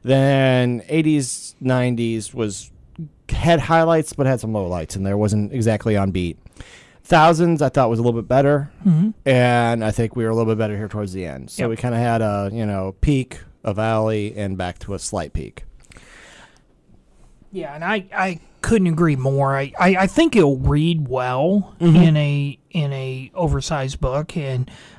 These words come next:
Speaker 2: um, in, in a trade format. I, I, but I could not agree more. I thought the first two issues were absolutely probably top,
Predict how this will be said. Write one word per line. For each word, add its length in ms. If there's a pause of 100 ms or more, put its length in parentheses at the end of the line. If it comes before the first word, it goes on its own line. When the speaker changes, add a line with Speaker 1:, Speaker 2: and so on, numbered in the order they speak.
(120)
Speaker 2:
um, 840 (960)
in, 120
in 240
a 60
trade 360
format. 580 (560)
I, 240
I, 80 (300)
but 160
I 60
could 240
not 260
agree 260
more. 300
I 100
thought 240
the 80
first 440
two 500
issues 800
were 480 (580)
absolutely 1400 (1300)
probably 360
top, 520